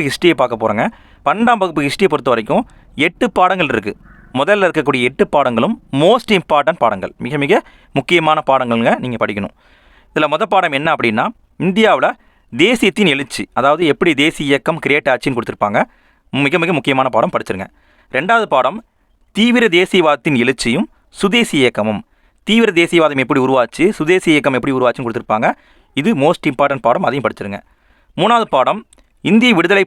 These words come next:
போர்ல முதல் உலகப் போரின் தாக்கம் எப்படி இருந்தது அப்படின்னு கொடுத்துருப்பாங்க. இதையும் நீங்க படிச்சு தான் ஆகணும். அடுத்து நான்காவது பாடம் காந்தியடிகள் தேசிய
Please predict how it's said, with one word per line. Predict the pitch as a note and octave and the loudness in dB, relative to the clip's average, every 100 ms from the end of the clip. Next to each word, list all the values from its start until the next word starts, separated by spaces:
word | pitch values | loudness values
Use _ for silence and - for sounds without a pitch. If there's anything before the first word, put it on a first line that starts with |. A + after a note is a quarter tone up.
| C#3+ | 0
போர்ல | B2 A2 D#3+ - _ _ _ _ C3+ | 0 0 -2 -6 _ _ _ _ -2
முதல் | G#3+ B3 F#3 | 0 2 2
உலகப் | F3+ - | 2 0
போரின் | D#3+ F3 - | 0 0 0
தாக்கம் | D3+ F#3 A3 E3+ | 0 0 -2 0
எப்படி | - D3 C3+ | 0 2 2
இருந்தது | C3+ C3 C3 A2 | 0 2 2 0
அப்படின்னு | - C#3 A#2+ | -4 -10 -10
கொடுத்துருப்பாங்க. | A#2+ - G#2+ C3+ A3 - _ _ | -14 -8 -4 -4 -4 -8 _ _
இதையும் | - - G#3 | -2 0 2
நீங்க | D3 C#3 B2 | 2 0 -2
படிச்சு | B2 - | -4 0
தான் | A#2+ | 0
ஆகணும். | F#2 F#2+ - _ _ _ _ _ - | 0 -6 -12 _ _ _ _ _ -4
அடுத்து | C#3 F#3+ C3+ | 0 2 2
நான்காவது | E3+ F3+ D#3 | 2 0 0
பாடம் | A2+ A#2+ A#3 - _ _ _ - | 0 0 -6 -14 _ _ _ -2
காந்தியடிகள் | C#3 G3+ A#3 G3 D3+ F#3 F3 C#3+ | 0 0 2 2 2 -2 0 2
தேசிய | G3+ G#3+ | 2 2